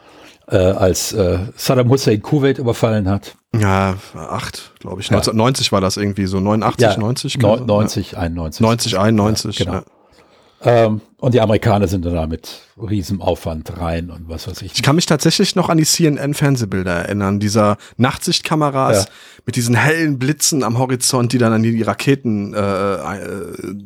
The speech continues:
Speaker 2: gewesen
Speaker 1: Ja.
Speaker 2: sind, gell? Daran kann ich mich noch, noch relativ lebhaft erinnern.
Speaker 1: Ta-, Tatsa-,
Speaker 2: Ähm,
Speaker 1: Tatsache ist, der Hussein hatte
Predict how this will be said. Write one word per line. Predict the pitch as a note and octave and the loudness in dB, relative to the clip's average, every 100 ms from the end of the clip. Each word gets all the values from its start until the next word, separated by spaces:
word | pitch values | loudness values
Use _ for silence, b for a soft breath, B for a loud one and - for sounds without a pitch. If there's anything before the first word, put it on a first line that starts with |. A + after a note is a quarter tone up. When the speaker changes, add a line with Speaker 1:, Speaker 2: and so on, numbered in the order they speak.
| - - | -18 -8
Speaker 2:
gewesen | G2 F#2+ G2 | 0 4 4
Speaker 1:
Ja. | F#2 | 2
Speaker 2:
sind, | G#2 A2+ | 0 0
gell? | G2 G2+ | 0 2
Daran | G#2 B2 C#3 | 4 2 2
kann | B2 | 0
ich | A#2+ | -2
mich | - C3 | -4 -4
noch, | - - B B B - | -6 -10 B B B 0
noch | A#2 B2 | 2 4
relativ | C3+ C3+ B2+ A#2 | 2 2 0 2
lebhaft | B2 - C#3 - | 2 4 -2 0
erinnern. | G#2+ A2 A2 G#2 C3 B B - | 0 0 -2 -2 -4 B B -2
Speaker 1:
Ta-, | F3+ - | -2 0
Tatsa-, | - G#2+ G2+ | 0 2 4
Speaker 2:
Ähm, | G#2 G2+ | 2 2
Speaker 1:
Tatsache | D#3 - D#3 | 2 4 4
ist, | C3 - | 4 2
der | A#2+ | 4
Hussein | G#3 - D#3 A2+ G#2+ | 4 4 2 4 4
hatte | A2 - G2 G2 | 2 2 0 -2